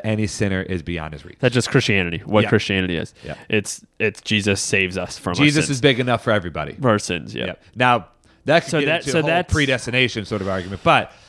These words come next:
Speaker 2: But that, what
Speaker 1: Yeah.
Speaker 2: they're trying to show there is love still,
Speaker 1: Yes.
Speaker 2: is what they're trying to show
Speaker 1: Mm-hmm.
Speaker 2: in a general statement <laughs>
Speaker 1: Yes. Yes.
Speaker 2: that at the worst possible time.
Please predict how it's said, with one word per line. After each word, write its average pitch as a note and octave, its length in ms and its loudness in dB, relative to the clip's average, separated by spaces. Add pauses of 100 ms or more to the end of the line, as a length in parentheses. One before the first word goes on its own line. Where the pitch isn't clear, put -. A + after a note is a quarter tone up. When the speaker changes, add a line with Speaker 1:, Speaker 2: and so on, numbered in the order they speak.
(160)
Speaker 2:
But D#3 100 2
that, E3 300 0
what E3+ 140 2
Speaker 1:
Yeah. E3 40 0
Speaker 2:
they're E3+ 100 4
trying F3 260 2
to D3+ 40 4
show D3 220 2
there C3 280 2
is A2 480 -2
love F#2+ 460 2
still, - 280 -2
Speaker 1:
Yes. - 260 -4
Speaker 2:
is A2 100 0
what G2+ 160 2
they're G2+ 80 4
trying F#2+ 360 2
to G2+ 40 -4
show F#2 580 0 (240)
Speaker 1:
Mm-hmm. F2+ 220 -12 (420)
Speaker 2:
in A2 360 0
a G2+ 280 0 (380)
general A2 640 2
statement A#2+ 560 0
<laughs> G#2+ 80 4
Speaker 1:
Yes. F#2+ 360 -6 (200)
Yes. G3+ 240 0
Speaker 2:
that D3+ 260 -2 (220)
at B2+ 180 0
the A#2 100 4
worst A2+ 380 2
possible G#2+ 380 0
time. - 180 -10